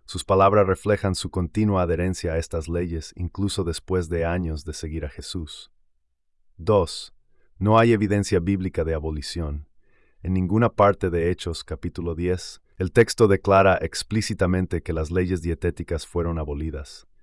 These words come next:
El enfoque está completamente en la inclusión de los gentiles, no en una redefinición de los alimentos limpios e inmundos. Tres. El simbolismo de la visión.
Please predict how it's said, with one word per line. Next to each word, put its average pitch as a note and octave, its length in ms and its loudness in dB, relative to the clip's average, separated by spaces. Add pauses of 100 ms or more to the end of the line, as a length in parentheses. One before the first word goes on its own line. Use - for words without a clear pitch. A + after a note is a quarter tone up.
El E2 120 -4
enfoque G#2+ 340 2
está F#2+ 240 0
completamente G2 840 0
en E2 100 -2
la E2 100 -4
inclusión E2 520 -6
de E2+ 80 -4
los D#2 160 -6
gentiles, D#2+ 720 -8 (120)
no F#2 200 -2
en G2 80 2
una F#2+ 180 2
redefinición E2+ 760 -2
de F2 100 -2
los D#2+ 180 -8
alimentos D#2+ 520 -6
limpios E2 420 -6
e D2+ 40 -8
inmundos. D2+ 680 -8 (800)
Tres. - 460 -2 (1080)
El E2+ 140 -6
simbolismo G2+ 560 2
de G2 80 6
la E2+ 80 2
visión. D2+ 560 -6